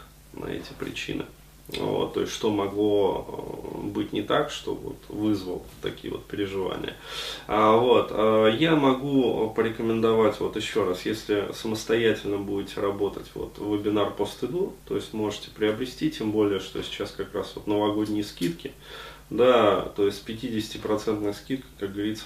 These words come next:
пользуйтесь, э, моментом, ловите момент. А, вот, потом момента не будет, может уйти. А, вот, а, попробуйте поработать по вебику. А, то есть, возможно, что-то накопаете.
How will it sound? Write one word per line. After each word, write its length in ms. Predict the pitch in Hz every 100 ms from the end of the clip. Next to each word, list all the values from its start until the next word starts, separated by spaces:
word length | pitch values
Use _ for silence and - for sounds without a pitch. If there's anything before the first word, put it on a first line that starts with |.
| -
пользуйтесь, 680 | 110 107 101 - - - - - - - - -
э, 60 | - - - - - 85 98
моментом, 600 | 107 113 107 90 - - -
ловите 460 | 104 110 127 127 107
момент. 400 | 107 107 95 - - - - - - - -
А, 380 | - - 107 107
вот, 400 | 110 110 98 87
потом 300 | - - 120
момента 460 | 110 104 104 101 101
не 100 | 104
будет, 380 | 101 101 92 -
может 300 | 98 98 -
уйти. 340 | 101 - - - - - - - - - - -
А, 240 | 113 110
вот, 280 | 113 110 101
а, 500 | - 110 110 110 110
попробуйте 600 | 110 113 156 156 127 120 117
поработать 600 | 107 107 123 127 123 -
по 240 | 120 110
вебику. 520 | 107 104 95 - - - - - - -
А, 420 | 107 107 107 104
то 140 | 104 107
есть, 160 | 110
возможно, 480 | 110 107 135 127 104
что-то 320 | - 113 -
накопаете. 840 | 107 101 107 - 98 95 - -